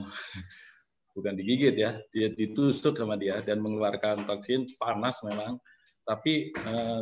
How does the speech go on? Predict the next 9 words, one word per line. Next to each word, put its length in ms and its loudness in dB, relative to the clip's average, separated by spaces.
tidak 240 2
terlalu 320 2
berbahaya. 360 -2
Dan 160 -2
sebenarnya 320 0
kalau 160 0
kita 240 -2
tidak 240 -2
mengganggu, 720 -2